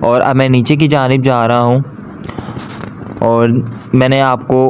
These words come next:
ऊपर और नीचे की मंजिलें दोनों दिखा दी हैं। और आज का मेरा vlog यहीं पे ख़त्म होता है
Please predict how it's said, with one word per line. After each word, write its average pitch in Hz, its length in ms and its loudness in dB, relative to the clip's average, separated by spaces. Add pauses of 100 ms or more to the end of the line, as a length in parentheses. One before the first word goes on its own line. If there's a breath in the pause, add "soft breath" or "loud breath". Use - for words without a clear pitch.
(140)
ऊपर 131 480 2
और 123 200 2
नीचे 120 400 4
की 127 140 0
मंजिलें 117 580 4
दोनों 113 280 4
दिखा 139 320 2
दी 123 200 2
हैं। 123 160 2 (1700 loud breath)
और 110 180 2
आज 143 240 0
का 156 120 2
मेरा 143 220 4
vlog 131 280 2
यहीं 123 160 4
पे 120 120 0
ख़त्म 123 320 0
होता 131 280 0
है 123 220 0